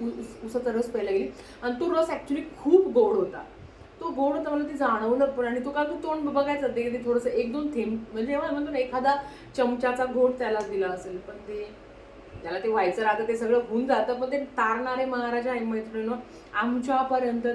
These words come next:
ते येऊन पण दिलं नाही महाराजांनी. तुम्हाला सांगते की, म्हणजे एका मोठ्या डिसीजमधून, म्हणजे काय म्ह-, म्हणतो ना की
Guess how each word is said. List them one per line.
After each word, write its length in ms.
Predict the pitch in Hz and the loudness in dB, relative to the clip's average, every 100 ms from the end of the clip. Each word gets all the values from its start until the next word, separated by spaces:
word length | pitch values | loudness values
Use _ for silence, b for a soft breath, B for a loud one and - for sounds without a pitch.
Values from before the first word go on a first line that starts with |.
| 240 | 2
ते 120 | 247 | 0
येऊन 320 | 220 202 240 | 0 0 -2
पण 260 | 262 311 285 | -2 0 2
दिलं 280 | 226 185 | 2 -2
नाही 140 | 180 175 | -4 -6
महाराजांनी. 760 | 190 170 160 160 156 151 165 | -8 -8 -8 -10 -12 -14 -12
तुम्हाला 260 | 185 175 170 | -8 -6 -6
सांगते 260 | 170 160 160 - B B - 214 | -6 -10 -14 -16 B B -18 -12
की, 300 | 208 208 190 - - | -10 -10 -14 -16 -8
म्हणजे 340 | 202 240 254 - - - 196 | -2 0 0 -6 -18 -12 -8
एका 380 | 220 262 262 277 - 226 | -2 2 2 0 -6 -6
मोठ्या 380 | 226 220 247 | -4 -2 -2
डिसीजमधून, 800 | 277 220 220 220 269 269 254 254 | -2 -2 -6 -2 -2 2 2 2
म्हणजे 680 | 294 - - - - 320 587 - - - - - - 202 | -2 -4 -12 -14 -4 -2 -2 -6 -18 -20 -20 -20 -14 -2
काय 140 | 302 | 0
म्ह-, 120 | 302 | 0
म्हणतो 260 | 240 254 339 | 0 -2 -2
ना 100 | 311 | -2
की 300 | 277 269 269 | -2 -4 -6